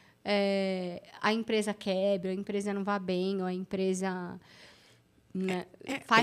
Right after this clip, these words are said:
Speaker 2: tem
Speaker 1: sentido isso?
Speaker 2: Não, faz. É, porque, assim, você tem muitas empresas que não, não, não, não, não perseveram, né? Não, não, não vão pra frente. A gente sabe que muitos negócios, inclusive de startups, que abrem, num prazo de cinco anos,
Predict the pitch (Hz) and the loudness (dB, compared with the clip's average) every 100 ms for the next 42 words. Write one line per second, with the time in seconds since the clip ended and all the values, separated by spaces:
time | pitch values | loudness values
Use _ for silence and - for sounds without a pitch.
0 | 302 214 - 294 262 254 453 - 185 170 | 6 0 0 0 0 0 0 0 -4 -4
1 | 190 - - 196 69 - - - 135 143 | -6 -6 -4 -2 -2 -4 -4 -2 0 -2
2 | 143 - - 180 - 131 143 - 190 185 | -4 -4 -2 -2 -2 -2 -4 0 0 2
3 | 196 208 202 151 147 - 147 180 160 139 | 0 0 -2 -2 -4 -2 0 0 0 -4
4 | - - - 160 190 185 - - - - | -4 -6 -4 -2 -2 -4 -10 -18 -20 -20
5 | - - - 170 165 180 180 - 170 165 | -20 -16 -4 -2 2 2 0 -2 -2 -2
6 | - - - 190 190 - 196 180 208 170 | -8 -20 -8 -8 -8 -6 -2 2 2 4
7 | 160 147 123 139 143 147 151 160 160 156 | 2 2 0 2 2 2 2 2 2 2
8 | 165 165 180 170 - 123 104 135 160 156 | 2 2 2 2 0 -4 -4 -4 -4 0
9 | 151 147 - 165 185 202 170 135 131 - | -2 -2 0 0 0 -2 2 4 4 0
10 | 147 165 - 143 160 175 147 - 147 - | -4 -6 -6 -4 -4 -4 -6 -2 -4 -2
11 | 139 131 - - 147 139 160 165 139 147 | -8 -6 -10 -6 -2 -2 -2 -4 -6 -8
12 | - - - - 165 - 147 156 - - | -12 -20 -20 -8 -6 -2 -2 -2 -4 -4
13 | 185 190 202 160 160 185 - | -4 -2 -2 0 -2 -4 -6